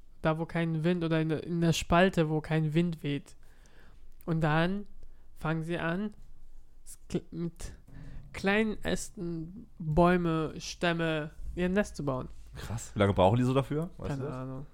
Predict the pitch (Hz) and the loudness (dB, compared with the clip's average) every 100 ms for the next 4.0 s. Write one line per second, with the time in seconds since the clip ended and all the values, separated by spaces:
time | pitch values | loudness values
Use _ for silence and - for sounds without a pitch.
0 | - - 156 - 170 175 185 190 - 117 | -16 -8 -6 -2 0 2 2 0 0 2
1 | 101 190 226 196 160 135 170 - - - | 8 12 12 12 12 12 10 8 -4 -8
2 | 160 147 156 - - - - - - - | -6 -4 -6 -8 -16 -18 -18 -18 -20 -12
3 | - 101 95 90 90 117 107 - 85 95 | -8 -4 -2 -2 -2 -2 -4 -2 0 -2